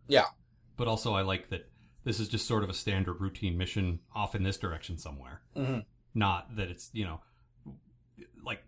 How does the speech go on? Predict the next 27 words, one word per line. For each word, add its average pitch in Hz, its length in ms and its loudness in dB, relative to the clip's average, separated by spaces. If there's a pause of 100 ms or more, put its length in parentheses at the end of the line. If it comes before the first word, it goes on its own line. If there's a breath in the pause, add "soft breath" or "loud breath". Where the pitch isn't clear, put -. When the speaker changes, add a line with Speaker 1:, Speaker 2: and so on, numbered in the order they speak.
Speaker 2:
super - 440 2
huge 127 300 2
important 117 520 2
war 120 200 4
with 107 120 0
the - 60 -4
Cardassians 107 680 2
or 82 40 -8
something. - 120 0
Speaker 1:
No, 196 220 10
they, 190 340 10
I 156 120 12
think 214 160 6
they 196 100 8
wanted 170 320 8
to 139 60 2
give 147 160 8
Sisko, 151 400 6
like, 131 360 8
"Well, 147 200 12
you're 170 100 10
captain 170 440 10
now. 127 440 4 (100)
Um, 147 340 8 (440)
Speaker 2:
Yep. - 80 -4
Speaker 1:
you 135 60 2
know, 131 340 4